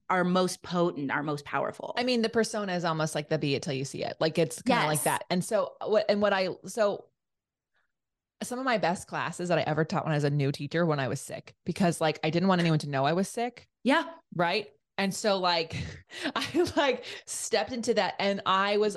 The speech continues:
Speaker 2: and I remember going, "Wow, that was one of the best cla-," people are like, "That was the best class." I'm like, "What is different?" And it's because
Speaker 1: Yeah.
Speaker 2: I was like, "Oh, I didn't want anyone to know that my vibe was low." So I brought my vibe as high as I could.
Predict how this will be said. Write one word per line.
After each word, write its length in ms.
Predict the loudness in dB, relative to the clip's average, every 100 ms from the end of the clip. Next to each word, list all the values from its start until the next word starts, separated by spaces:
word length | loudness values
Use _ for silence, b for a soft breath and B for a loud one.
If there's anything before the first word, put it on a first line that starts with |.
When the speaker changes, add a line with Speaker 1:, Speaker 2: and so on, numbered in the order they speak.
| 0
Speaker 2:
and 160 | 0
I 100 | 2
remember 240 | 0 0 0
going, 220 | -2 -2
"Wow, 380 | -2 2 2 2
that 100 | 2
was 80 | 2
one 60 | 2
of 40 |
the 60 | -2
best 260 | -2 -4
cla-," 100 | -6 -6
people 180 | 0
are 40 | 0
like, 60 |
"That 100 | 2
was 100 | 0
the 40 | 0
best 180 | -2 -4
class." 180 | -8
I'm 60 | -8
like, 140 | -10
"What 320 | -4 2 2 0
is 140 | -2 2
different?" 420 | 2 2 0 0
And 100 | 0
it's 80 | 0
because 320 | 0 0 0
Speaker 1:
Yeah. 60 | 0
Speaker 2:
I 20 |
was 80 | -4
like, 140 | -6 0
"Oh, 160 | 4
I 80 | 4
didn't 180 | 2 -2
want 120 | -2
anyone 260 | -2 0 -2
to 100 | -2
know 420 | -2 0 2 2 0 B B
that 180 | 0 0
my 200 | 2 0
vibe 320 | 0 0 0
was 140 | -2 -4
low." 440 | 0 2 2 0 B B
So 160 | -8 -4
I 60 |
brought 220 | 0 0 2
my 140 | 0
vibe 240 | 2 2 0
as 100 | -2
high 380 | -2 0 2
as 120 | 0 -2
I 80 | -4
could. 480 | -2 2 2 2